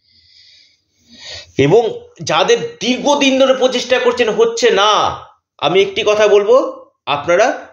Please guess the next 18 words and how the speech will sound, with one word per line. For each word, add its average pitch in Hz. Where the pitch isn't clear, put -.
বার্থ 151
chart 214
reformation, 165
এটা 131
আপনারা 123
করুন। 113
এই 139
বার্থ 180
chart 247
রিফরমেশনের 226
মাধ্যমে 233
কি 226
হবে? 220
আপনার 175
বড় 170
ধরনের 185
অর্থপ্রাপ্তি 175
নিশ্চিত 165